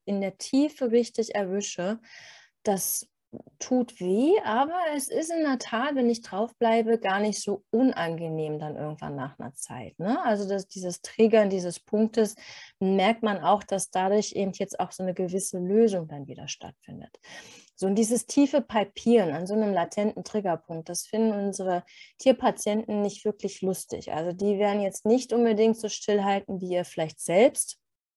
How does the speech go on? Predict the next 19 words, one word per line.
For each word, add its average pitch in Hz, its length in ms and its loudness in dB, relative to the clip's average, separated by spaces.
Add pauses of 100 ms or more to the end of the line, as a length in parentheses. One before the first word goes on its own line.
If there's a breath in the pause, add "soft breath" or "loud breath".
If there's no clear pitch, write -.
(280)
wo 202 80 -2
ihr 185 180 0
sagt, 160 300 -6
„Ja, 160 180 -2
das 180 180 -6
tut - 220 -6
zwar 156 260 -12
weh, 254 220 2
aber 190 260 -4
eigentlich 196 440 -6
auch 147 200 -14
gut 311 460 0
und 185 200 -8
ich - 180 -12
halte 208 240 -2
es - 80 -10
schon 180 200 -6
noch 156 200 -12
aus“, 214 380 -2